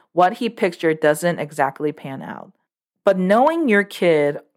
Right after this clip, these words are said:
can be a double-edged sword. You can choose to protect his character and how he is, or you can choose to attack it.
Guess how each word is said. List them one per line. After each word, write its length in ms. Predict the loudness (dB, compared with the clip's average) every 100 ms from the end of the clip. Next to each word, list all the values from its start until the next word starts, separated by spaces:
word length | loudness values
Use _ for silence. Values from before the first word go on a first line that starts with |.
| _ -4
can 180 | -2
be 140 | 0 0
a 80 | 2
double-edged 560 | 2 2 2 2 0
sword. 540 | -4 -8 -4 -4 -6 -12 _ _ _ _ _ _ _ _ _ _
You 140 | -8 -4
can 180 | -4
choose 300 | -2 -2 -2
to 100 | -4
protect 500 | -4 -4 -2 0 0
his 140 | -2 -4
character 480 | 0 2 2 2 0
and 140 | 0
how 240 | 2 0
he 240 | 0 -4 -4
is, 180 | -4 -2
or 160 | -2
you 120 | -2
can 140 | -4 -6
choose 280 | -6 -8 -2
to 100 | -2
attack 400 | -2 -8 -10 -12
it. 180 | -18